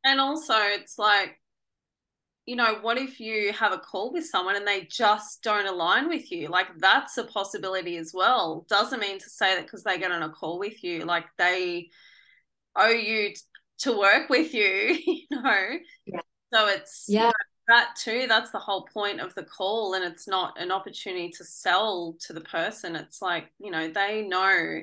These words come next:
Speaker 1: and I always get people to just tune in for a minute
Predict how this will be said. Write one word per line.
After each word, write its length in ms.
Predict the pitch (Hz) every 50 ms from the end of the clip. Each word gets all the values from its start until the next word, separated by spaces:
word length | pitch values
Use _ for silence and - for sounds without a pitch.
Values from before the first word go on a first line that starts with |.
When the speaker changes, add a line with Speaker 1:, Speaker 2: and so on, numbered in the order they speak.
| -
Speaker 1:
and 160 | - 175 180 175
I 260 | - - 175 185 196
always 280 | 196 196 190 180 170 -
get 220 | - - - -
people 320 | - - 175 175 - 202 180
to 260 | 175 165 160 165 165 - _ _ _ _ _ _ _ _ _ _ _ _ _ _
just 260 | - 247 247 240 - - -
tune 220 | - 277 247 226
in 200 | 214 208 254 320
for 160 | 320 - 403
a 60 | 392 294
minute 400 | 214 185 175 175 175 95 69